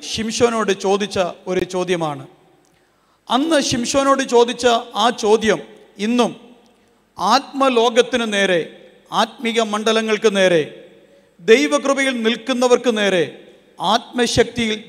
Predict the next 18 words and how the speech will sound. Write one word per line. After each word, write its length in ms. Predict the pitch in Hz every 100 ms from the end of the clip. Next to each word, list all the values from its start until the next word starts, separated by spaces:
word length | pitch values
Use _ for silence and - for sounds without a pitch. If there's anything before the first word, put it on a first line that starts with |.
| -
ജീവിക്കുന്നവർക്ക് 720 | 190 226 233 226 214 214 208 202
നേരെ, 240 | 190 185 160 - - - - _ _ _ _ -
പുറം 300 | 202 240 269 220 202
ലോകത്തിൽ 460 | 220 226 240 240 226
നിന്നും, 260 | 214 208 185 - - - 208
ഇരുട്ടിൻ്റെ 520 | 254 269 277 254 254 - 196 170
മണ്ഡലങ്ങളിൽ 580 | 196 247 247 247 240 233 226
നിന്നും, 240 | 220 208 - - _ _ _ _ -
അദൃശ്യ 440 | 202 277 285 - 285 269 - - - 180
മണ്ഡലങ്ങളിൽ 560 | 196 254 262 262 254 240
നിന്ന്, 200 | 247 226 220 208 - - -
പൈശാചിക 600 | 196 214 240 247 269 269 247 -
ശക്തികളിൽ 440 | 226 254 269 254 247
നിന്ന്, 180 | 233 220 196 - - _ -
പാതാള 420 | 190 247 262 254 254 190
ഗോപുര 380 | 208 247 254 254 240 220
വ്യാപാരങ്ങളിൽ 720 | 196 214 240 240 233 233 233 233
നിന്ന് 200 | 233 226